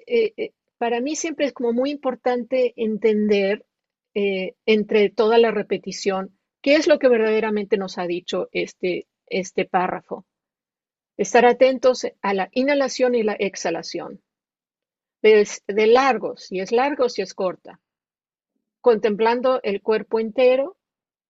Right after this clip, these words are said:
y calmando la actividad corporal. Eso es todo. Son cuatro,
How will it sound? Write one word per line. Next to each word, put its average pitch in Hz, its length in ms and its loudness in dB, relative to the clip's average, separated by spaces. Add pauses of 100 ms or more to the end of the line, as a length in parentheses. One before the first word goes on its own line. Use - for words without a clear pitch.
(420)
y 240 140 -4
calmando 220 440 0
la 208 80 -2
actividad 196 400 -6
corporal. 233 600 -4
Eso 302 220 0
es - 100 -8
todo. 233 260 0
Son 262 520 -4
cuatro, 240 680 0